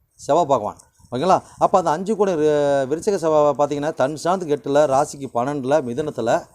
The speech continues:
மி-, திருவாதிரை சாரத்துல ஒண்ணாம் பாதத்துல பயணிக்கிறார். ஓகேங்களா? ரைட்டு. அப்ப பத்து கூடையவன் மேச செவ்வாய் பார்த்தீங்கன்னா, தன் சாணத்துக்கு மூணுல, ராசிக்கு பன்னெண்டுல, மிதுனத்துல பயணிக்கிறார். ஓகேங்களா? அப்ப ஆறு கூடையவன், ஒன்பது கூடையவன், குரு பகவான்.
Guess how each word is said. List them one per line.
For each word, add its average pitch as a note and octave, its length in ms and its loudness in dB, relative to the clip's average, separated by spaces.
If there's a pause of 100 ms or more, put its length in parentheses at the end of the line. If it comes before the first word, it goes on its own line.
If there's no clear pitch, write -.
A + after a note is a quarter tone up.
(380)
மி-, B2+ 300 -2
திருவாதிரை D#3 520 0
சாரத்துல C3+ 340 -2
ஒண்ணாம் C#3+ 360 -4
பாதத்துல B2+ 240 -2
பயணிக்கிறார். A#2 380 -4
ஓகேங்களா? C#3+ 220 -4 (300)
ரைட்டு. C3 340 -2 (100)
அப்ப E3+ 180 0
பத்து E3+ 300 2
கூடையவன் F#3+ 340 2
மேச E3+ 160 0
செவ்வாய் E3+ 240 0
பார்த்தீங்கன்னா, D#3 260 -2
தன் D#3+ 180 -2
சாணத்துக்கு E3 380 -4
மூணுல, D#3 300 -2
ராசிக்கு D3+ 420 0
பன்னெண்டுல, C#3 320 -4
மிதுனத்துல C3+ 360 -4
பயணிக்கிறார். A2+ 400 -4
ஓகேங்களா? E3 220 -6 (240)
அப்ப E3 180 2
ஆறு F#3 300 4
கூடையவன், F#3 420 0 (220)
ஒன்பது F3+ 340 0
கூடையவன், C3 360 0
குரு D3+ 180 -2
பகவான். B2+ 320 0